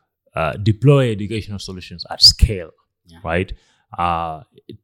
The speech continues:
Speaker 1: technology at the end of the day is just an enabler. It's a tool, right?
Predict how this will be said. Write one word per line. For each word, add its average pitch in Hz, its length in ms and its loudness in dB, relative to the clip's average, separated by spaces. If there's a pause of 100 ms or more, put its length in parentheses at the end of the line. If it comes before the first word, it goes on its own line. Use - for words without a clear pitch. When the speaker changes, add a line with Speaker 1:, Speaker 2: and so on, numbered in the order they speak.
(140)
Speaker 1:
technology 127 500 4
at 107 60 0
the 107 80 0
end 110 80 -2
of 92 60 -4
the 92 60 -4
day 101 160 4
is - 160 -4
just 92 260 -2
an 92 120 -4
enabler. 90 500 -4 (220)
It's - 260 -2
a 82 40 -2
tool, - 360 6 (240)
right? 85 320 0